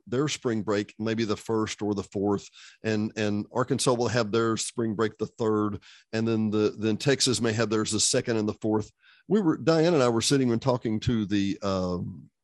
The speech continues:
uh, manager at Rolando's. Now, Rolando's, if you come to one of our establishments and one of our properties, we're gonna point you to Rolando's because it's Cuban Middle American food. I'm not really much on this whole see how hot we can make it kind of thing.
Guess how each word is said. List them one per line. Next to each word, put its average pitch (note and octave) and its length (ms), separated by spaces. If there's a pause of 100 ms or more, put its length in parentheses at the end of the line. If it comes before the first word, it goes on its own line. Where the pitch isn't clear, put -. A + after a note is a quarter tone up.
uh, G2 160
manager A2 680
at G#2 260
Rolando's. G2+ 720
Now, F#2+ 320
Rolando's, B2 600
if A2+ 140
you D#3 80
come F3 220
to C#3+ 80
one C3+ 180
of A2+ 60
our A#2 160
establishments G2+ 760
and G2+ 120
one G#2 120
of F#2 80
our G#2 140
properties, F2+ 460 (340)
we're B2 140
gonna C3 120
point A#2 280
you G#2+ 80
to A2 140
Rolando's F#2 600
because G2 320
it's E2+ 180
Cuban C3+ 580
Middle A#2+ 220
American A2 460
food. G#2+ 400 (600)
I'm B3+ 220
not G#3 240
really D3+ 220
much B2+ 320
on A#2 160
this A2+ 200
whole A2 520
see D3 200
how B2+ 180
hot - 280
we C3+ 100
can B2+ 200
make C3 180
it - 160
kind C#3 220
of C#3+ 100
thing. E3+ 400